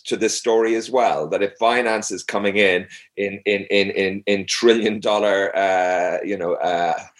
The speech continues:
investment lumps, the, this will have presumably significant impact on the, the organization, the,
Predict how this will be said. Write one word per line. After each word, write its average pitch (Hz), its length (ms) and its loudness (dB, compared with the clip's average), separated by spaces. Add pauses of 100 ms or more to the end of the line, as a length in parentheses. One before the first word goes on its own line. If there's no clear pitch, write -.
(120)
investment 98 640 -2
lumps, 104 920 0
the, 120 380 2 (240)
this 143 300 2
will 131 160 4
have 123 480 2 (360)
presumably 117 500 0
significant 110 580 0
impact 117 500 0
on 107 140 2
the, 101 300 0
the 117 140 -4
organization, 110 1080 2
the, 98 220 0